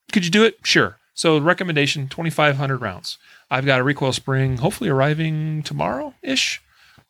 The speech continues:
I'm gonna go ahead and replace it. Um, so, yeah,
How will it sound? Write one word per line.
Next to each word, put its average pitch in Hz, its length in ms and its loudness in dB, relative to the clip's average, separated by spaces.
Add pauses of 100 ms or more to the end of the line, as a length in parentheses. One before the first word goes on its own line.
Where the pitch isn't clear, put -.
(100)
I'm 139 80 -2
gonna 135 120 0
go 135 80 2
ahead 123 120 0
and 120 80 -10
replace 117 300 -2
it. - 80 -16 (840)
Um, 131 540 2 (500)
so, 156 520 4 (720)
yeah, 127 280 0